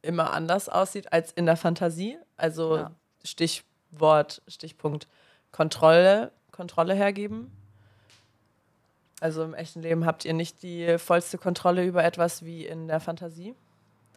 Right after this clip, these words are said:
Speaker 2: Ja, ähm, und sucht euch die richtigen Partner, um die Fantasie auszuleben. Und falls ihr nicht, noch nicht auf den richtigen Partner oder die richtige Partnerin gestoßen seid,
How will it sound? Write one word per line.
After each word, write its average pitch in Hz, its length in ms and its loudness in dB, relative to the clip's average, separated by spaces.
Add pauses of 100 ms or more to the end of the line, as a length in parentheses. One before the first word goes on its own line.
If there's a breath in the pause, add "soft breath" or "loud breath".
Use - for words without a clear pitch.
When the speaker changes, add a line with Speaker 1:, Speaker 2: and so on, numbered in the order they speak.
(360 soft breath)
Speaker 2:
Ja, 190 560 8 (460)
ähm, 175 720 2 (800)
und 220 600 0 (1700)
sucht 208 420 -6
euch 175 340 0 (680)
die 170 400 -8
richtigen 170 640 -4
Partner, 240 680 -4 (160)
um 185 400 -4
die 180 80 -6
Fantasie 175 480 -4
auszuleben. 220 560 -2
Und - 180 -6
falls 202 260 0
ihr 175 180 -2 (560 loud breath)
nicht, 254 400 -2
noch 190 220 0
nicht 240 220 0
auf 196 120 0
den 196 200 -6
richtigen 196 300 -6
Partner 208 320 0
oder 175 120 0
die 160 80 -4
richtige 170 320 -6
Partnerin 180 520 -4
gestoßen 208 520 -4
seid, 165 260 -4